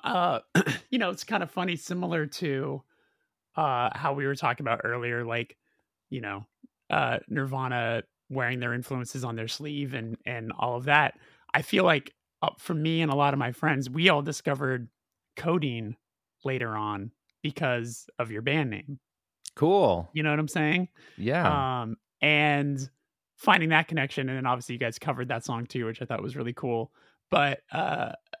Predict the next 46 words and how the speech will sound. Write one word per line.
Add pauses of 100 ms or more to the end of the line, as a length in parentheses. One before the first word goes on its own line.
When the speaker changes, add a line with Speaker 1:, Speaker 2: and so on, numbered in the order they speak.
(120)
Speaker 1:
w-,
what, (560)
was
that
a
band
that
you
all
collectively
liked,
or
was
that
something,
like,
how
do
you
even
discover (220)
Codeine?
Is,
was
it
the
Sub
Pop
thing? (360)
Speaker 2:
It
was
the
Sub
Pop
thing.
I
mean,
Speaker 1:
Yeah. (200)
Speaker 2:
honestly,
I
was (540)
getting
catalogs
sent
to
me,